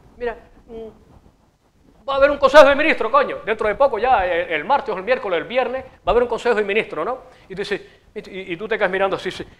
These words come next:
"Mira si son josicos estos, si son los canarios", ¿no? Dicen,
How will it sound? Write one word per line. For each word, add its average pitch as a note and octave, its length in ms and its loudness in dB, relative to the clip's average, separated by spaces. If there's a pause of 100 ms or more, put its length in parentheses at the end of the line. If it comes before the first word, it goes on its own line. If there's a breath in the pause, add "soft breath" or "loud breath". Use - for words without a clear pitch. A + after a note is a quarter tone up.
(140 soft breath)
"Mira C4 120 -8
si - 60 -12
son A3 220 -6
josicos E3 600 -6
estos, - 300 -8 (220 soft breath)
si A#3+ 80 -14
son C4+ 200 -6 (1300)
los C#3 100 -8
canarios", D#3+ 400 4
¿no? G3 60 -8
Dicen, D#3 200 -14